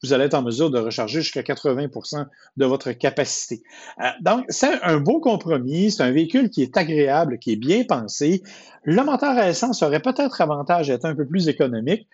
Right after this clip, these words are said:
mais dans l'ensemble, c'est un véhicule dont le roulement est fort agréable, euh, que j'ai beaucoup apprécié, bien entendu, et qui définitivement remplit ses promesses, en tout cas, du moins en termes d'autonomie, quand on l'utilise de façon raisonnable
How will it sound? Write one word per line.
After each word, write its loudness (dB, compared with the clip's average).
mais 0
dans 2
l'ensemble, -2
c'est -4
un 2
véhicule 2
dont 4
le 4
roulement 2
est 0
fort 0
agréable, 0
euh, -4
que 2
j'ai 2
beaucoup -2
apprécié, -2
bien 0
entendu, -6
et 2
qui 0
définitivement -2
remplit 0
ses 2
promesses, 0
en -2
tout -18
cas, 4
du -4
moins 2
en 0
termes 0
d'autonomie, 2
quand 0
on 4
l'utilise 0
de 0
façon -2
raisonnable 0